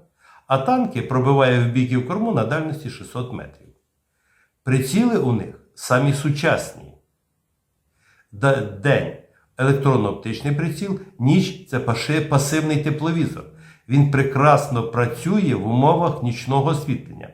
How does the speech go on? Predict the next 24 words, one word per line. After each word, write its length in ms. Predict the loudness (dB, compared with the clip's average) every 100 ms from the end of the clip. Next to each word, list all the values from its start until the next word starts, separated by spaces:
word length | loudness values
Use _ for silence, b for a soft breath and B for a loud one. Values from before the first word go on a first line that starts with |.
| _ _ b b b
Тобто 320 | 0 2 2
зорі, 480 | 2 4 4 2 0
закриті 560 | -2 -2 2 0 0 -8
хмарами, 680 | -2 0 2 0 -2 -6 -4
йому 200 | 0 0
достатньо, 580 | 0 -4 -2 -2 -2 -6
щоб 240 | -8 -6
він 200 | -4 -4
бачив 380 | -2 -4 -4 -10
все. 300 | -10 -14 -18 _ _ _ _ _ b b b b
Крім 220 | -2 0 2
того, 300 | 0 0 -2
цей 260 | 0 0
приціл 520 | 2 0 -2 -2 -4 -4 B B B
сприймає 720 | B -8 2 4 6 4 2 0
власне 400 | 2 2 0 -6
теплове 440 | -8 -6 -4 -4
випромінювання 760 | -4 -6 -4 -4 -4 -6 -6 -6
тіл, 320 | -2 0 0
перетворює 480 | 0 0 0 0 2
його 160 | 2
в 40 | 0
видиме 300 | -2 0 0
зображення. 560 | 0 -2 -6 -10 -18